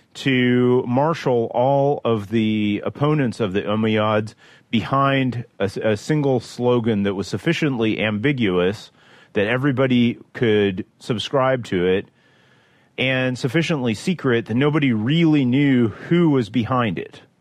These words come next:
And that one was that everyone should follow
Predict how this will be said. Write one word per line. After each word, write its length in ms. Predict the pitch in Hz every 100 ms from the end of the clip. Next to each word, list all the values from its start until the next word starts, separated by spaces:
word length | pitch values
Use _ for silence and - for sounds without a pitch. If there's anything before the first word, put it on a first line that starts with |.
| _ _ _ _ _ _ _ _
And 140 | 110
that 200 | 147 170
one 380 | 147 147 143 135
was 460 | 117 123 123 117 -
that 280 | 107 101 90
everyone 440 | - 131 139 139
should 240 | 123 113 90
follow 600 | 131 127 127 131 131